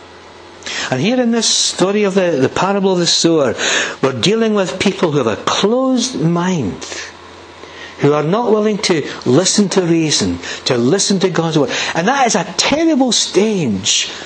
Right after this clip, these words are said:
to come to, where I can sit beside a girl, a member of the church, a singer,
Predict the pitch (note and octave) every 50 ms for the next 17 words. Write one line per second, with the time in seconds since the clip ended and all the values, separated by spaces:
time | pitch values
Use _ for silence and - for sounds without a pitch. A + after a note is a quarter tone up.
0 | - - - C#3 B2+ - - - E3 E3+ E3 D#3 - - - - - - - -
1 | - - - - - - - - - - - - - - - - C#3 D#3 F#3+ A3
2 | A3+ A3+ - F#3 E3+ - - - - C4 C4 - F#3 G#3 G3+ - - G#3+ G#3+ G3+
3 | F#3+ F3 D3 C3 A2+ A2 F#3+ G#3 G#3 G#3+ A3 G#2 - G#3 - - - - - B2+
4 | B2+ B2+ B2 C#3+ G3 A#3 A#3 A3+ A3+ G#3+ A3 G#3 - - - G#3+ A3 A3 F#3 G#3+
5 | - - - - - - - - - G#3 A3+ A#3+ A#3 A3+ A3 G#3+ F#3+